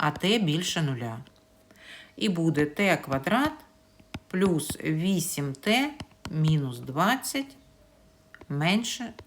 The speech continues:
нуля. Знаходимо корені або нулі оці-, цього, цієї нерівності, або функції, можна так сказати,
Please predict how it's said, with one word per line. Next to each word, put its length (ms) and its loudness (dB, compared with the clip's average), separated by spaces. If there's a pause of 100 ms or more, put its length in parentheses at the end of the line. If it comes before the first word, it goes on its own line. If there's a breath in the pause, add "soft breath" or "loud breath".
(140)
нуля. 320 -4 (1900 loud breath)
Знаходимо 720 4
корені 800 0 (960)
або 220 0
нулі 480 2
оці-, 640 0
цього, 300 -4
цієї 460 -2
нерівності, 560 0
або 160 -2
функції, 520 0
можна 260 -4
так 240 -6
сказати, 480 -8